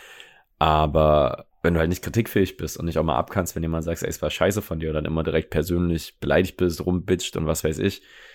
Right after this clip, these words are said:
das ist einfach komplett fehl am Platz. Und man sollte sich Kritik annehmen, so, ne? Auch wenn du dir vielleicht in deinem Hinterkopf denkst,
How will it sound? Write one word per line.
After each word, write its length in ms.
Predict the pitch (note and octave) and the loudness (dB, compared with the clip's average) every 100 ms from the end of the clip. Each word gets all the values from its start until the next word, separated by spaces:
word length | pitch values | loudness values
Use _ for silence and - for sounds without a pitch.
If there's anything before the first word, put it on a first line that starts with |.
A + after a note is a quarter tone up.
| - _ | -20 _
das 380 | - - - - | -20 -14 -12 -10
ist 160 | - - | -10 -12
einfach 300 | D#2+ - - | -12 -14 -12
komplett 600 | - D2+ D2 - - - _ | -12 -6 -6 -8 -20 -20 _
fehl 320 | - - D#2+ | -12 -2 -2
am 120 | D2 | -2
Platz. 220 | C#2 - - | -6 -8 0
Und 60 | |
man 80 | F#2 | 4
sollte 180 | G#2 G#2 | 4 4
sich 180 | G2+ - | -2 -4
Kritik 320 | - - - | -6 -2 0
annehmen, 300 | E2+ D#2+ D2 | 0 -2 -4
so, 160 | C2+ | -6
ne? 160 | C#2+ F#2+ | -2 0
Auch 160 | F2 F2 | 0 0
wenn 80 | |
du 60 | F2 | 0
dir 100 | F2 | 2
vielleicht 220 | F#2 F2 | 0 -4
in 40 | F2+ | -2
deinem 140 | E2+ | -2
Hinterkopf 400 | F2 F#2+ - E2+ | 0 0 0 -4
denkst, 280 | - F2+ F#2 | 0 0 0